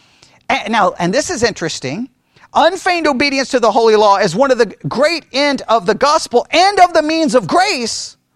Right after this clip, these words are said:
connected with the establishment of the visible church. So now it says the visible church, there's,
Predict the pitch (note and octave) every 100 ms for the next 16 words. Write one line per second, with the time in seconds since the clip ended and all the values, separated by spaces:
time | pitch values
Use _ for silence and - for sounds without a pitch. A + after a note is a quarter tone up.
0 | _ - - - C4+ D4 D#4 D4+ C4+ C4+
1 | B3+ - C4 C#4+ C#4+ C#4 C4 C4+ B3+ A#3
2 | B3 B3 A#3+ A#3+ - F#4 G4 B2+ - -
3 | _ _ _ - C4 C#4 F#4+ G4+ C#4 A#3+
4 | C4 B3 A#3+ C#4 B3 B3 - F#4+ D#4 -
5 | _ A#3 B3